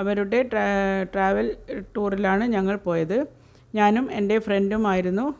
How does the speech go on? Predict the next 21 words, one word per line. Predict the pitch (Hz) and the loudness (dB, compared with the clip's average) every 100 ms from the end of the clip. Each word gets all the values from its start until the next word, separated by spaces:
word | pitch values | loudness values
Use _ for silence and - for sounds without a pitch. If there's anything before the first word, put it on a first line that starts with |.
| - | -4
ബാക്കി | 190 190 - 359 262 | -2 -2 -6 -8 -2
ലാസ്റ്റ് | 190 190 196 208 - 240 208 | 2 2 2 -2 -6 -4 0
രണ്ട് | 190 190 208 | 0 -2 -4
സീറ്റ് | 190 190 226 190 | -4 -2 -2 0
നമുക്ക് | 185 180 190 | -2 -2 -6
കിട്ടി. | 160 - 170 | -6 -6 -4
നല്ല | 170 175 185 196 214 196 | -2 -2 0 0 -2 0
ബസ്സായിരുന്നു. | 175 - 175 175 180 247 - - - - - - | -2 -2 -2 -2 -2 -4 -8 -16 -20 -20 -20 -4
അതുകൊണ്ട് | 220 233 233 233 240 | 2 4 4 2 2
നല്ല | 214 208 247 | 2 2 0
സുഖമുള്ള | 226 190 196 202 220 208 | 0 2 2 2 0 2
യാത്രയുമായിരുന്നു. | 185 185 196 190 160 147 160 - | 0 0 0 0 0 -2 -6 -2
ഒന്നാമത്തെ | 196 220 240 233 220 | 0 0 0 0 2
ദിവസം | 208 196 220 262 - | 2 0 -2 -4 -6
ഉച്ചയ്ക്ക് | 190 - 208 240 233 | -8 -6 -4 -2 0
കാടാമ്പുഴ | 190 185 196 202 202 214 - - | 0 0 0 0 0 0 -4 -8
ക്ഷേത്രത്തിൽ | - 190 185 190 208 202 | -6 -6 -6 -6 -6 -4
തൊഴുതതിന് | 190 180 190 202 190 | -4 -2 -2 -2 -2
ശേഷം | 180 175 208 233 196 | -2 -4 -2 0 2
രാത്രി | 185 180 196 247 | 0 -2 -6 -4
ഗുരുവായൂർ | 208 190 190 196 | -2 -2 0 0